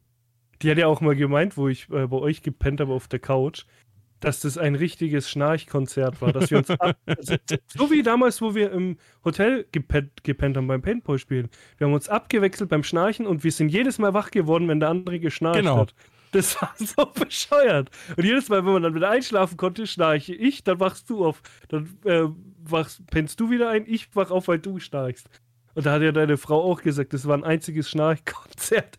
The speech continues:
Speaker 1: <laughs> draußen im Wohnzimmer neben ihr die ganze Zeit.
Speaker 2: Das Kind schnarcht
Speaker 1: Die
Speaker 2: auch.
Speaker 1: <laughs> Ja, sing's mir, von wem's das hat.
Speaker 2: Mhm.
Speaker 1: <laughs>
Speaker 2: Das ist
Speaker 1: Ah,
Speaker 2: einfach
Speaker 1: geil.
Speaker 2: nur, wir verjagen böse Geister.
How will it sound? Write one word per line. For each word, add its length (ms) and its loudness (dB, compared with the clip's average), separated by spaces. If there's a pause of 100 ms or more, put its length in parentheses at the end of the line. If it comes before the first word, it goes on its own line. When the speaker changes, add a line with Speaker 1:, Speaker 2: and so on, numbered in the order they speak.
Speaker 1:
<laughs> 100 -12
draußen 380 0
im 140 0
Wohnzimmer 540 2
neben 360 2
ihr 140 2
die 100 -4
ganze 320 0
Zeit. 240 -16 (540)
Speaker 2:
Das 120 -20
Kind 180 2
schnarcht 280 2
Speaker 1:
Die 60 0
Speaker 2:
auch. 260 2 (500)
Speaker 1:
<laughs> 100 -8 (600)
Ja, 100 0
sing's 320 -6
mir, 120 0
von 180 -4
wem's 280 -4
das 200 -8
hat. 200 -8
Speaker 2:
Mhm. 320 0 (840)
Speaker 1:
<laughs> 100 -2 (1300)
Speaker 2:
Das 160 -4
ist 140 -2
Speaker 1:
Ah, 80 2
Speaker 2:
einfach 220 2
Speaker 1:
geil. 100 2
Speaker 2:
nur, 300 2
wir 420 0
verjagen 460 0
böse 260 2
Geister. 440 0